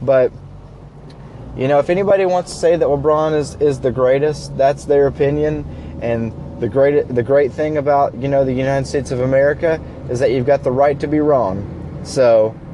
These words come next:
<laughs> you know, if you think LeBron's the best, you've got the right to be wrong, and I can't take that away from you. So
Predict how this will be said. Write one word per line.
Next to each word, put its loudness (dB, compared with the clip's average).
<laughs> -4
you -4
know, 0
if -6
you 2
think 0
LeBron's 0
the -4
best, 0
you've -4
got 0
the -2
right 2
to -4
be -4
wrong, -2
and -4
I -2
can't -8
take -4
that 2
away 4
from -6
you. -6
So -2